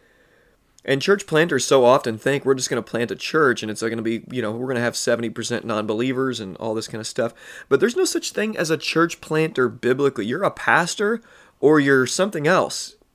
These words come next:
a movement leader or something. If you're a church planter, you're a pastor, pastoring sheep. You may only have fifteen sheep,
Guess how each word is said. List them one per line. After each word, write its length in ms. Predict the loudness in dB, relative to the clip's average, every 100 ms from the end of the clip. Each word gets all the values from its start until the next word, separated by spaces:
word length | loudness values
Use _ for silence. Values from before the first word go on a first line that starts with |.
| -2
a 60 |
movement 380 | 4 6 4 -2
leader 260 | -4 -4 -6
or 60 |
something. 420 | -6 -8 -8 -14 -6
If 180 | -6 0
you're 100 | 0
a 60 |
church 340 | 0 -2 -2 -4
planter, 320 | -6 -6 -4
you're 160 | 0 0
a 60 |
pastor, 580 | 0 -4 -4 -4 -8 -14 _ -6
pastoring 520 | -2 -2 -4 -6 -4
sheep. 420 | -4 -2 -4 -6 -18 _ _ _ _ _
You 160 | -4 2
may 120 | 4
only 220 | 6 4
have 240 | 2 2 0
fifteen 400 | -2 -4 -6 -6
sheep, 420 | -6 -4 -4